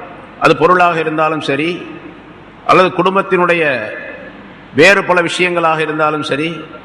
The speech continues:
அல்லது ஒரு மனிதனுக்கு கொடுக்கப்படக்கூடிய, கொடுக்கப்பட்டிருக்கக்கூடிய அழகாக இருந்தாலும் சரி, அறிவாக இருந்தாலும் சரி, திறமைகளாக இருந்தாலும் சரி, எதுவாக இருந்தாலும் சரி, அதை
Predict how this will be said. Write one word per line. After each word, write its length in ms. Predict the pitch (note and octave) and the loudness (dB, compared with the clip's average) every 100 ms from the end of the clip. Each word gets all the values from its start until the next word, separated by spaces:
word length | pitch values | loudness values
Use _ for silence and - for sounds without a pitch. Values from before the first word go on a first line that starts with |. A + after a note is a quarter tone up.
| - - - - - - - - | -20 -20 -20 -20 -20 -20 -10 0
அல்லது 260 | - G3 | 2 4
ஒரு 120 | F3+ | 2
மனிதனுக்கு 440 | F3+ G3+ G3 F3+ F#3+ | 2 -2 -2 0 0
கொடுக்கப்படக்கூடிய, 640 | F#3+ F#3 F#3 F#3 E3+ F3+ F3 | 0 0 0 0 -2 -2 0
கொடுக்கப்பட்டிருக்கக்கூடிய 880 | E3+ F#3 F#3 E3+ F3 F3 E3 D#3 E3 | 0 0 0 0 -2 -2 -2 0 0
அழகாக 580 | C3+ D#3 F#3+ F#3 F3+ E3+ | 2 0 2 0 0 -2
இருந்தாலும் 460 | D#3 D#3+ D3+ D3 | -4 -2 -2 -2
சரி, 420 | C3+ C3+ D#3 D#3+ - - - - - - - - | -4 -4 -4 -8 -14 -18 -20 -20 -20 -20 -6 2
அறிவாக 500 | C3 G3 G3+ F#3+ F3+ | 4 4 2 0 0
இருந்தாலும் 500 | F3 E3 E3 D#3+ D3+ | -2 -2 -2 -2 -2
சரி, 460 | C#3+ C#3+ E3+ - - - - - - - - | -2 -2 -2 -8 -14 -18 -20 -20 -20 -20 -2
திறமைகளாக 680 | D#3 F3+ G3+ G3+ F3+ F3+ F3 | 4 4 4 2 0 0 0
இருந்தாலும் 420 | E3+ E3 D#3+ D#3+ | -2 0 0 0
சரி, 200 | D3+ D#3+ | -2 -2
எதுவாக 400 | D3+ E3+ F#3+ F3+ | 0 0 2 2
இருந்தாலும் 420 | E3+ D#3 D#3+ D3+ C#3 | 0 -2 -2 -2 -2
சரி, 420 | D3+ G3+ B2 - - - - - - - - - - - | -2 -2 -2 -8 -16 -20 -20 -20 -20 -20 -20 -20 -20 -2
அதை 280 | B2 D#3+ | 2 4